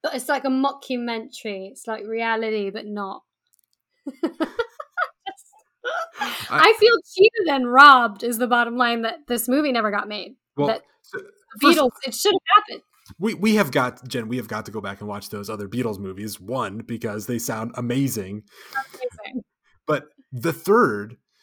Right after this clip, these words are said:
Speaker 2: you know, the, the finale of this trio of movies was, uh, the Beatles were hoping going to be an adaptation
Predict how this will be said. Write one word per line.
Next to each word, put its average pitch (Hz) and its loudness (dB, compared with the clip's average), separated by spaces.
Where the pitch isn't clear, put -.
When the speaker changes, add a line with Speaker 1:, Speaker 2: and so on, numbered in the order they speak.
Speaker 2:
you 135 -2
know, 123 0
the, 123 -4
the 123 -2
finale 151 -2
of 113 -4
this 117 -6
trio 123 -2
of 110 -6
movies 123 -2
was, 170 -2
uh, 117 -8
the 110 -12
Beatles 135 -2
were 123 -8
hoping 123 -4
going 160 -2
to 180 -4
be 127 -4
an 127 -8
adaptation 120 -8